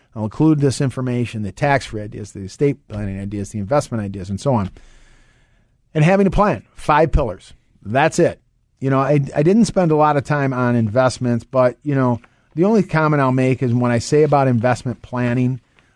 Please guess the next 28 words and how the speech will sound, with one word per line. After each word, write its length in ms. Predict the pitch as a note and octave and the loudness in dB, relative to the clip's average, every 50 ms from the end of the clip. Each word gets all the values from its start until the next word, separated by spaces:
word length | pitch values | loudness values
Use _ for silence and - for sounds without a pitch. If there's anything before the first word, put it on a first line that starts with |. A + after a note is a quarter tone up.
| _ _ | _ _
how 260 | _ - - E3+ F#3+ | _ -4 0 2 2
many 220 | G3 G3 F#3+ F#3 F3 | 4 4 4 4 4
of 100 | D#3 D#3+ | 4 2
you 80 | D3+ | 2
can 160 | - D3 C3+ | 2 0 -2
say, 180 | A#2+ - D3 C#3 | -2 0 0 2
"I 140 | C3+ B2+ B2 | 2 2 2
have 220 | A#2+ B2+ B2+ B2 | 2 2 2 2
an 40 | B2 | 0
investment 460 | A#2+ A2+ A2+ A#2+ A2+ - - A2+ - | 0 0 0 -2 -2 -4 -6 -12 -14
plan"? 300 | - - A#2 G#2+ G2+ G2+ | -10 -8 -6 -6 -6 -8
It 100 | C3 - | -8 -4
can 140 | - G3 F#3+ | 0 2 2
be 140 | F3 F#3+ F#3 | 4 4 4
as 120 | E3+ - | 2 2
simple 400 | - - E3+ E3 C3+ - D3 C#3 | 0 0 0 0 2 0 2 2
as, 180 | C#3 C3+ C3 A#2+ | 2 2 2 2
I've 140 | B2+ A#2+ A#2+ | 0 0 2
used 260 | B2+ C#3 C#3 B2+ A2+ | 2 2 2 2 0
John 260 | - C#3 C3+ C3 B2+ | -2 0 0 0 2
Bogle, 360 | A#2 B2+ B2+ B2+ A#2+ C3+ B2+ | 2 4 4 4 2 0 0
the 160 | B2 A2+ G2 | 0 -2 -2
founder 340 | - - B2+ B2 B2+ B2+ B2 | -2 -2 -2 0 2 2 2
of 60 | A#2 | 0
Vanguard, 400 | A2 B2 A#2+ A#2+ A#2 B2 B2 A#2+ | 0 0 0 0 2 0 0 0
as 60 | A#2 G#2+ | 0 -2
an 80 | G#2+ | -2
example. 500 | G#2 A#2 B2 B2 A#2 - C3 B2+ A#2+ - | -2 -2 0 0 0 0 0 -2 -2 -2